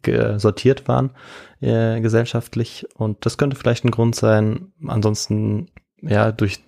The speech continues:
durch Zufall kann ja auch passieren, dass man, äh, mit Booten unterwegs ist und dann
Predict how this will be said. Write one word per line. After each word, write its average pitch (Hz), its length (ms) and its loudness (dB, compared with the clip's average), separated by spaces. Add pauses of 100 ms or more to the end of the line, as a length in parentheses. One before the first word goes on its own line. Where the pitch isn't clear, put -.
(120)
durch - 160 -2
Zufall 123 320 0
kann 104 160 2
ja 101 160 0
auch - 220 -6
passieren, - 460 -4
dass 101 180 -6
man, 101 220 0
äh, 104 120 -4
mit 101 180 -4
Booten 123 260 4
unterwegs 110 500 0
ist 110 220 -4
und 113 200 -4
dann 107 240 0